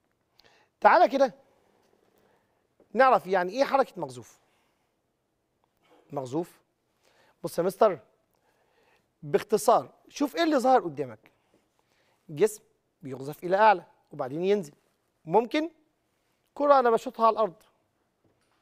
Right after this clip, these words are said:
تمام، وممكن حاجة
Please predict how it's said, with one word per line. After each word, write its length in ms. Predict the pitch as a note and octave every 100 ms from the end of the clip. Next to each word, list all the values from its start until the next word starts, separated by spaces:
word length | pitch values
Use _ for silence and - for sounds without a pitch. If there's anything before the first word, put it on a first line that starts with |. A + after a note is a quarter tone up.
| _
تمام، 420 | - D3+ F3 D#3+ A#2 _ _ _ _ _ -
وممكن 500 | D#3+ F3+ G3+ A#3+ C4 _ _
حاجة 420 | - E3+ E3 F#3+